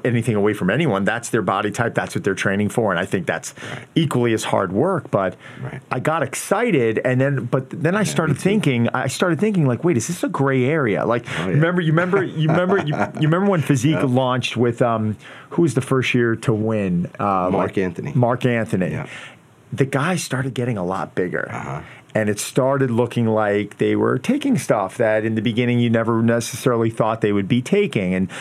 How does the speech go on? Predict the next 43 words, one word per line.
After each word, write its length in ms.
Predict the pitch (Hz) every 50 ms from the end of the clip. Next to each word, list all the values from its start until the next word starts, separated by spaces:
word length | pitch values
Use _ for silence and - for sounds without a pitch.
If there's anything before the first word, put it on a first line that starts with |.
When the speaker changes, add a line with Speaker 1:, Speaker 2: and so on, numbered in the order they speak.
| -
Speaker 2:
Right. 100 | - 151
Speaker 1:
listen, 240 | 156 143 - 123 110
I, 220 | 110 123 - 123 127
I 40 |
know 320 | 139 139 139 135 127 123 127
even 320 | 127 135 139 135 127 120
in 120 | 120 117 110
the 100 | 110 113
I 120 | 113 110
F 100 | 110 110
B 80 | 123 120
B, 120 | 143 139
there's 220 | 101 95 87 -
guys 240 | - - 87 92 92
that 120 | 92 80 90
are 60 | 98
naturals 460 | 101 113 131 - - 208 208 202 185
and 80 | 233 247
there's 140 | 254 240 - -
guys 220 | - 110 107 131 135
that 120 | 180 190
Speaker 2:
Yeah, 60 | 220
Speaker 1:
aren't. 220 | - - 113 101 98
That's 320 | 113 117 156 175 170 -
Speaker 2:
yeah, 60 | -
Speaker 1:
in 40 | 113 110
Speaker 2:
hundred 100 | 90 92
percent. 80 | 117 113
Speaker 1:
professional 300 | 120 117 117 - 160 139
sports, 360 | - - - 98 113 123 -
that's 160 | - 110 -
how 120 | - 104 95
it's 80 | 95 -
gonna 200 | - 101 95 98
be. 160 | 92 135 123
And 80 | 101 95
I'm 80 | 98
not 160 | 95 92 98
here 160 | - 95 98 82
to 60 | 85
point 280 | - - 98 90 87
fingers. 320 | - 117 120 101 98 90 -
Speaker 2:
Right, 240 | 76 - 139 -